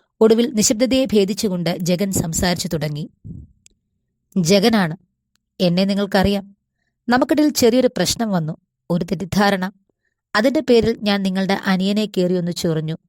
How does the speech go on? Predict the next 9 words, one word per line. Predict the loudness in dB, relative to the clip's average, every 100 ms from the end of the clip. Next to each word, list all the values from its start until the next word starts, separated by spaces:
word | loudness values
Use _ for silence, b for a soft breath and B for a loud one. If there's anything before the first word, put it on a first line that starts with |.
| _ _ _ -4
പകരം | -2 0 0
നിങ്ങൾ | -2 -2 -2
എന്നെ | -2 -2
മാന്തി. | -4 -4 -6 -8 _ _ _ _ _ _
അതവിടെ | 0 2 2 2 0
അവസാനിച്ചു. | 0 -2 -2 -2 -4 -8 -10 _ _ _ _ _ -4
പക്ഷേ | -2 0 0 -2 _ -2
നിങ്ങളൊരല്പം | 4 4 4 0 0 -2 0
കൂടി | -2